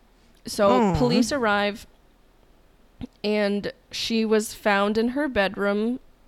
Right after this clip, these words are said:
Speaker 1: dead, at one thirty P M.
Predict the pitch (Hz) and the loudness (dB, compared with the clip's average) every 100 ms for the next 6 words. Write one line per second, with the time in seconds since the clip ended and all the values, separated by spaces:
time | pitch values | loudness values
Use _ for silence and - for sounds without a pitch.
0 | _ 208 - 165 165 220 - _ - - | _ -14 -6 -4 -2 -4 -8 _ -20 -20
1 | - - - 214 190 214 214 214 220 220 | -20 -20 -4 0 2 2 2 2 0 -2
2 | 208 202 202 202 180 143 214 | -4 -4 -6 -6 -6 -8 -10